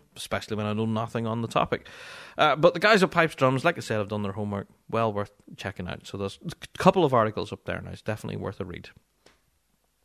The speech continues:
Okay. This week, I also wanted to give a mention to an exciting new release, actually, that's gonna be coming. It's a brand new tune book. Now, this is called Journey, and it's composed and written and put together by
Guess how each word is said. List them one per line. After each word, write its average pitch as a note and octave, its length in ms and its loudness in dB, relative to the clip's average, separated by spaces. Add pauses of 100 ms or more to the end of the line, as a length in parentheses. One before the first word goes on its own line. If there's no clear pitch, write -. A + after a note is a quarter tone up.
(220)
Okay. F#3 720 2 (460)
This D4 180 0
week, C#4+ 200 0
I F#3+ 40 2
also B3+ 340 8
wanted A#3 200 4
to - 60 4
give F#3+ 160 4
a D#3+ 60 8
mention C#3+ 420 2
to D3+ 180 4
an C#3+ 80 4
exciting A#3+ 760 0
new E3+ 500 6
release, C#3 680 0 (180)
actually, B2 500 -2
that's G#2+ 200 -4
gonna C3 200 2
be B2 80 2
coming. A#2 280 0
It's A2 100 -2
a B2+ 40 -2
brand D#3 440 4
new A#2 200 2
tune G#3 480 4
book. C#3+ 280 2 (340)
Now, C3 100 2
this A3 240 6
is G3 80 0
called A2+ 480 0
Journey, D#3+ 460 4 (140)
and C#3 160 4
it's - 200 0 (280)
composed F#3 720 6
and C#3 160 4
written C#3+ 280 2
and C#3 120 0
put F#3+ 220 2
together A#2+ 400 4
by D3 260 -2